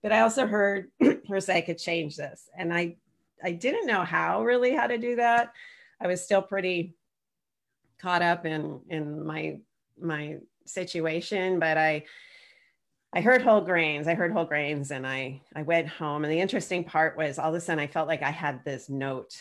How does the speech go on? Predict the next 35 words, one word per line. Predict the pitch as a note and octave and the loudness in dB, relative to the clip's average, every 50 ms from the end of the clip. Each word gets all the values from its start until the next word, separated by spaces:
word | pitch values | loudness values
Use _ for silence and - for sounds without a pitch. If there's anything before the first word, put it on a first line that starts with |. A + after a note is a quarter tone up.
| - _ _ _ _ _ _ _ _ - | -20 _ _ _ _ _ _ _ _ -4
I | F3+ | 0
had | A3 A#3+ A3+ | 2 2 4
a | F#3 | 4
note | E3+ E3 D#3 D#3+ E3 E3 E3 D#3+ | 2 2 4 2 2 2 0 -2
from | - E3+ E3 | -2 -2 -2
a | D#3+ D#3 | -2 -2
doctor | C#3+ C#3 C3 B2+ C3+ - - C#3 | -2 -2 -2 -2 -2 -4 -8 -12
that | C3+ C3 B2+ | -10 -10 -12
said | - - C#3+ C3 B2+ - D3+ | -12 -6 -6 -6 -4 -4 -6
I | C#3+ | -6
had | C#3+ E3+ D3 A#2+ | -6 -6 -6 -8
the | C#3 | -8
right | B2 B2+ B2+ B2 - - | -8 -8 -8 -8 -10 -12
to | - - - | -18 -20 -20
take | _ - - - _ | _ -16 -16 -16 _
care | - - B2 C3+ C3+ | -18 -16 -14 -12 -12
of | - - _ _ _ | -12 -14 _ _ _
myself | - - - - - - _ _ _ _ _ _ - | -20 -20 -20 -20 -20 -20 _ _ _ _ _ _ -10
and | D#3 C#3+ C#3+ | -8 -6 -6
that | C#3 C3+ C3 | -6 -6 -8
I | A#2 | -10
had | A#2+ - - D3+ D#3+ E3+ - - | -10 -6 -2 0 0 0 -2 -4
to | - C3+ | -12 -14
take | - - B2+ G#2 - - | -12 -12 -14 -14 -14 -14
care | B2 A#2+ - | -16 -16 -16
of | - | -16
myself. | - - - - - F#2 - - _ _ _ - - - - - - _ _ _ | -20 -20 -20 -18 -16 -16 -16 -16 _ _ _ -20 -20 -20 -20 -20 -20 _ _ _
And | - E3+ E3+ | -4 -2 2
why | D#3+ E3+ F#3 A3 A3+ | 4 6 6 6 6
I | G#3+ G#3 | 6 4
thought | G#3+ G#3 F3+ F3 E3+ | 4 4 4 4 4
I | E3 | 4
needed | D#3+ D#3 D#3+ D3 D3 D3 C#3 | 2 2 0 -2 -2 -4 -4
a | D3 C#3 | -4 -6
note | C3+ C3 B2+ A#2+ C3 D3 - - - | -4 -6 -6 -4 -6 -6 -8 -10 -16